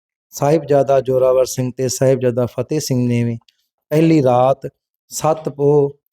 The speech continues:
ਸਤਾਰਾਂ ਸੌ ਇਕਾਹਠ ਬਿਕਰਮੀ, ਇੱਕੀ ਦਸੰਬਰ ਸਤਾਰਾਂ ਸੌ ਚਾਰ ਈਸਵੀ ਨੂੰ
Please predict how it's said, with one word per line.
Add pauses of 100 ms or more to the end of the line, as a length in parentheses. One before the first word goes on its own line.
(180)
ਸਤਾਰਾਂ
ਸੌ
ਇਕਾਹਠ
ਬਿਕਰਮੀ, (960)
ਇੱਕੀ
ਦਸੰਬਰ (360)
ਸਤਾਰਾਂ
ਸੌ
ਚਾਰ
ਈਸਵੀ
ਨੂੰ